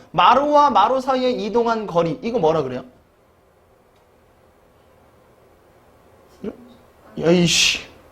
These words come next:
마루와 마루 사이의 거리. 한 번 왕복 이동하는데 걸린 거리. 파장이요. 이 새끼들은, 씨. 자, 파장의 기호는 람다 씁니다. 람다,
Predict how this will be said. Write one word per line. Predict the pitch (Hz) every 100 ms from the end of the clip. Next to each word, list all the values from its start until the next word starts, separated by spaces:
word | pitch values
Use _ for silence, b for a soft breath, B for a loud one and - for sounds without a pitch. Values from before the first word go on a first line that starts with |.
| - - - -
마루와 | 160 202 226 208
마루 | 165 196
사이의 | 196 196 190
거리. | - 143 143 151 - - _ - _ _ - _ _ _ - - - - - -
한 | - 254 262
번 | 254
왕복 | 214 190 202 196
이동하는데 | 196 202 190 190 175
걸린 | 160 156 165 127
거리. | 143 143 135 151 151 _ _ _ _ _ _
파장이요. | - 262 269 233 190 180 127
이 |
새끼들은, | - 147 - 127 135 175
씨. | - - - - - - - - - - - - - - - - -
자, | - 160
파장의 | - 285 302 285 247
기호는 | 220 226 240 208
람다 | 160 165 214 233
씁니다. | 226 226 208 202 233 285 - - - - - _ - - - - _ _ _ -
람다, | 127 143 151 185